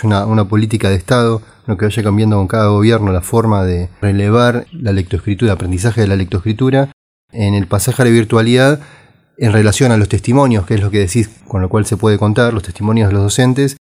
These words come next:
hay aspectos que los docentes no pueden ver o no han podido ver, por lo menos en su total cabalidad, y que tiene que ver con la sociabilidad, con el cara a cara, con estar presente,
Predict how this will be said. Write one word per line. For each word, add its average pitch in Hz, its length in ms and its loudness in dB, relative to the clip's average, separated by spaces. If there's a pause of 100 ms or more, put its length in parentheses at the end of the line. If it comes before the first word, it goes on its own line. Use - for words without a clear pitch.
(180)
hay 123 180 2
aspectos 139 560 0
que 123 100 -2
los 110 100 2
docentes 139 360 0
no 113 220 -2
pueden 127 280 2
ver 135 260 2
o 131 120 0
no 123 120 2
han 123 80 2
podido 123 460 4
ver, 123 260 2 (240)
por 107 120 -4
lo 113 60 2
menos 120 200 2
en 107 100 2
su 101 220 -6
total 110 280 0
cabalidad, 113 540 2
y 113 120 -2
que 90 140 -6
tiene 110 160 0
que 101 80 -2
ver 107 180 0
con 98 160 -2
la 90 60 -2
sociabilidad, 98 580 0
con 104 140 0
el 92 60 -4
cara 104 180 0
a 90 40 -4
cara, 117 240 0
con 92 120 -4
estar 104 180 -2
presente, 127 580 -2